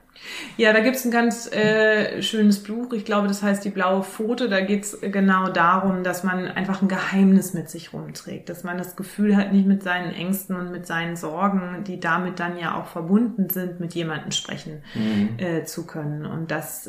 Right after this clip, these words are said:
Speaker 1: äh, ist, mm, tatsächlich ein Problem, auch mit Blick auf die Entwicklung. Aber unsere Erfahrung ist, dass wenn Männer bei uns im Projekt sind und selbst wenn sie am Anfang Vorbehalte haben, dass sie irgendwann sich über den Prozess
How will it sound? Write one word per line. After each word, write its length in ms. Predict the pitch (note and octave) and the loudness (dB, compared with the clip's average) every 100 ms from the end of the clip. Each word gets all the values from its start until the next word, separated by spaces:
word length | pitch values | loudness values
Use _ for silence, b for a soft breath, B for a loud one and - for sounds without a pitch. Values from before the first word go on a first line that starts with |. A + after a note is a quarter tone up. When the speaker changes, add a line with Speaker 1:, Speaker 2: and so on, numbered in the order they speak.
| - | -8
Speaker 1:
äh, 480 | E3+ E3 D#3+ D#3+ E3 B B B B | -6 -4 -4 -4 -8 B B B B
ist, 400 | G3 G3 - - - _ _ _ - | -2 0 -2 -10 -16 _ _ _ -8
mm, 680 | F3+ E3+ E3+ E3 E3 E3+ - - | -6 -4 -4 -4 -6 -8 -12 -8
tatsächlich 520 | F3 F3 F#3 G3 G3 | -2 0 2 2 0
ein 100 | F3 | -2
Problem, 500 | - D#3 E3+ F3+ E3+ | -4 -2 0 0 0
auch 180 | D#3+ F#3 | -2 -2
mit 120 | E3+ | -4
Blick 200 | E3+ E3+ | -4 -4
auf 160 | D#3+ - | -6 -6
die 140 | F3 | -6
Entwicklung. 480 | E3 F3 F3 E3+ D#3+ | -2 -4 -4 -6 -4
Aber 280 | - F3+ F#3+ | -2 0 6
unsere 280 | G#3 A#3 - | 6 6 2
Erfahrung 540 | F#3+ - F#3+ G3+ G3 | 0 2 4 6 6
ist, 200 | G3 G3 | 4 0
dass 140 | G3 | -2
wenn 160 | F#3 F#3 | 0 -2
Männer 220 | F#3 F#3+ | 2 2
bei 120 | F#3 | 2
uns 240 | F3 F#3+ F#3+ | 2 2 0
im 140 | F3+ | -4
Projekt 500 | - F3 E3+ G3 - | -4 -2 0 0 -2
sind 260 | B3+ A#3+ G#3 | -2 -2 0
und 80 | F3+ | 2
selbst 280 | F#3+ - | 2 2
wenn 160 | A3+ G#3+ | 2 4
sie 100 | G3 | 4
am 120 | - | 2
Anfang 400 | - G3+ G3+ G3+ | 4 6 6 6
Vorbehalte 920 | G3 - G3+ G3+ F3+ C#3+ D3 D3 D3+ D3 | 4 2 2 2 2 -2 -4 -4 -6 -10
haben, 340 | D3 C#3+ D3+ | -8 -8 -6
dass 180 | D#3 - | -8 -8
sie 120 | - | -8
irgendwann 720 | - G3 G#3+ A3 F3+ F3+ F#3+ | 0 2 4 2 0 2 2
sich 220 | F3+ - | 0 -2
über 220 | G#3 A3 G3+ | 2 4 4
den 180 | F#3 | 2
Prozess 600 | F3+ F3 E3+ F3 F3 - | -2 -10 -8 -6 -6 -8